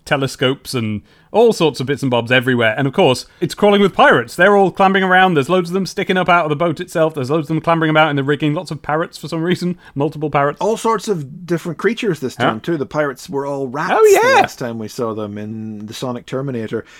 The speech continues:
Speaker 2: Now we've got pigs and baboons and
Speaker 1: Stuff.
Speaker 2: trapdoor-looking blobs. <laughs>
Speaker 1: Yes, and there's a, at least one rabbit. Yeah. It, it, it, oh,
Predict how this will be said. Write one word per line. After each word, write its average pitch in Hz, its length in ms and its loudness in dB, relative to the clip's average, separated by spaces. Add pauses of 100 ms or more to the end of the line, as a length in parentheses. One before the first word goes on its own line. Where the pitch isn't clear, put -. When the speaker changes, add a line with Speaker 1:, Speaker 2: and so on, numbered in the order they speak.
(140)
Speaker 2:
Now 147 140 -2
we've 139 200 2
got 123 280 -2 (140)
pigs 147 580 0
and 110 300 -4
baboons 139 840 -2
and 117 360 -6 (300)
Speaker 1:
Stuff. - 400 -10
Speaker 2:
trapdoor-looking 120 880 0
blobs. 117 760 0
<laughs> - 40 -12 (340)
Speaker 1:
Yes, 143 440 0
and 139 120 -2
there's 147 140 0
a, 131 220 -4 (100)
at 151 120 -6
least 147 200 -4
one 139 220 -4
rabbit. 120 340 -4 (220)
Yeah. 196 260 2 (420)
It, 180 200 2 (200)
it, 202 220 -2 (160)
it, 208 220 0
oh, 180 160 4